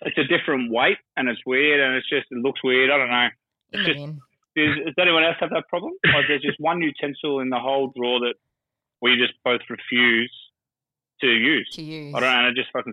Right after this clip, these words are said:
Speaker 1: stays there. Even, like, when it's to the point when if there's no, no other forks in the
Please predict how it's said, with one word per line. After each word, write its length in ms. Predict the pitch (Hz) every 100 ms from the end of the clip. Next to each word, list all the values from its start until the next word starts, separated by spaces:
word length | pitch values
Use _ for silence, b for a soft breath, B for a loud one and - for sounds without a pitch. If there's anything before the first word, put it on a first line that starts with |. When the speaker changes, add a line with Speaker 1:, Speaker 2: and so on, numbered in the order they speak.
| -
Speaker 1:
stays 160 | 127 135
there. 160 | 107 107 _ _ 170
Even, 280 | 160 175
like, 200 | 160 151
when 120 | 147 143
it's 160 | 131 _ _ _ _ _ 143
to 80 |
the 20 | 123 151
point 180 | 151
when 100 | 143
if 80 | 131
there's 140 | 135 117
no, 240 | 135 143 143
no 160 | 143 139
other 160 | 135 -
forks 220 | 131 123 139
in 100 | 123
the 200 | 120